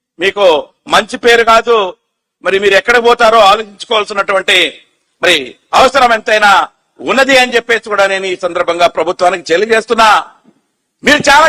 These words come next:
చెప్పారు ఆ రోజున ఎన్నికల సమయంలో, ఉద్యోగులకు అది చేస్తాం, ఇది చేస్తామని చెప్పేసి మాకు రావాల్సినటువంటి ఒక్క రాయితీ కూడా, ఒక్క మాకు రావాల్సినటువంటి డబ్బులు కూడా ఈ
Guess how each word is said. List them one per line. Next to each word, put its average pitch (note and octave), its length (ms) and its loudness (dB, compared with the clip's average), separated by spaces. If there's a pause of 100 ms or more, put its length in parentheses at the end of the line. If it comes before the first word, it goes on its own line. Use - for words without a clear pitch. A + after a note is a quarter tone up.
చెప్పారు D4+ 320 2 (220)
ఆ - 20 4 (100)
రోజున D4 200 2 (160)
ఎన్నికల D4 280 -2 (120)
సమయంలో, C#4+ 360 2 (600)
ఉద్యోగులకు D4+ 460 0
అది D4 180 -8
చేస్తాం, D4 380 0
ఇది C#4+ 160 -8
చేస్తామని C#4+ 440 -2
చెప్పేసి C#4 300 0 (100)
మాకు B3+ 240 2
రావాల్సినటువంటి C#4 720 0 (440)
ఒక్క F#3+ 140 -6 (180)
రాయితీ D4 340 2 (100)
కూడా, C4 140 -2 (120)
ఒక్క A3+ 240 -6 (100)
మాకు G#3+ 240 -2
రావాల్సినటువంటి A#3 680 0
డబ్బులు G3+ 320 0
కూడా B3 120 4 (100)
ఈ - 20 -4